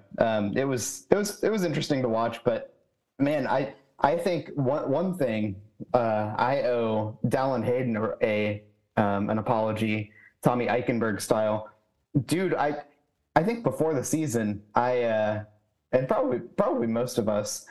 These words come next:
were on the, on the train that he was never gonna account for really anything at Ohio State, was, uh, kind of a, an early transfer candidate.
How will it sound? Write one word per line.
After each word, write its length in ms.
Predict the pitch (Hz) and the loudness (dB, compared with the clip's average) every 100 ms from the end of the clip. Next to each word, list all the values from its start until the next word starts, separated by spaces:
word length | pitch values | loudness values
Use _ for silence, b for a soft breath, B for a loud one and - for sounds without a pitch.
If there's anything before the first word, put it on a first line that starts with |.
| B _ | B _
were 100 | 131 | 2
on 140 | 135 127 | 2 0
the, 100 | 123 | 0
on 140 | 143 | 0
the 80 | 131 | 0
train 400 | 139 131 123 117 | 0 0 2 0
that 300 | 113 107 - - | 0 -2 -8 -4
he 200 | 120 143 | 0 0
was 200 | 131 113 | 0 0
never 260 | 127 123 | 0 0
gonna 320 | 127 123 117 113 | 0 0 0 0
account 400 | 123 127 113 - | 0 0 -2 -2
for 380 | 123 113 113 107 _ _ _ - | 0 0 0 -4 _ _ _ 0
really 240 | 165 143 | 2 2
anything 420 | 123 143 139 139 | 0 0 0 0
at 60 | 127 | 2
Ohio 300 | 123 127 120 | 2 2 0
State, 460 | 117 123 117 117 - | 0 0 0 -2 -4
was, 240 | 120 113 110 | -2 0 0
uh, 240 | 113 110 - | 0 -2 0
kind 200 | 135 123 | 0 0
of 60 | |
a, 200 | 117 113 | 0 0
an 80 | 117 117 | 0 0
early 260 | 139 127 | 0 -2
transfer 480 | 117 - 131 131 123 | -2 -2 -2 0 -2
candidate. 560 | 113 120 117 110 107 | 0 0 0 0 -2